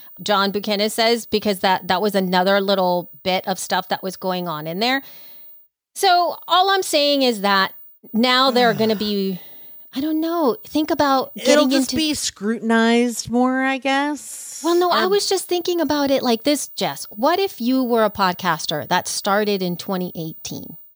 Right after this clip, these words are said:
Speaker 1: and
Speaker 2: Mm-hmm.
Speaker 1: your world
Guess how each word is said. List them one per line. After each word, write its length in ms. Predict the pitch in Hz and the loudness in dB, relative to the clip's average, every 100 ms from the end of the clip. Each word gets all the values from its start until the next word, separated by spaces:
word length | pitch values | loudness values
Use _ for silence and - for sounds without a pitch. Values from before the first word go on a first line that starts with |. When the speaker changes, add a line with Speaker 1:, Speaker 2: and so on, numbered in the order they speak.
| _ _ - - 165 | _ _ -20 -16 -4
Speaker 1:
and 180 | 208 220 | -2 -2
Speaker 2:
Mm-hmm. 140 | 202 | -2
Speaker 1:
your 600 | 233 285 311 330 339 403 - _ _ _ | -2 0 2 2 0 -2 -12 _ _ _
world 800 | 190 254 247 185 151 101 - | -2 2 4 2 -2 -8 -16